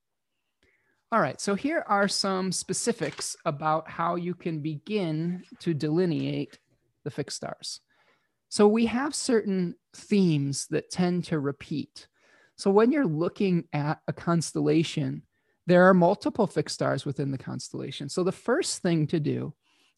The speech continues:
is to understand the mythology of the constellation itself,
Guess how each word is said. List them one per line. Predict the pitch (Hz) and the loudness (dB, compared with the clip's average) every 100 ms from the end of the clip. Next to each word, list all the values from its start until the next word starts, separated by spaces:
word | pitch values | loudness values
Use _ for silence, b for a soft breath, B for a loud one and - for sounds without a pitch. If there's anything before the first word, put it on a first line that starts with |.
| - | -2
is | 170 - | 0 0
to | - | 0
understand | 185 208 226 214 - 165 156 156 151 180 | 2 2 2 0 -2 0 2 0 -2 -2
the | |
mythology | 156 156 151 151 165 156 170 | -2 0 2 4 2 2 -2
of | 156 | -2
the | 135 | -4
constellation | - 151 147 - 143 139 135 - 131 - | -4 -2 -2 -4 -4 -2 -4 -6 -8 -6
itself, | 131 - - 180 - | -10 -8 -12 -12 -18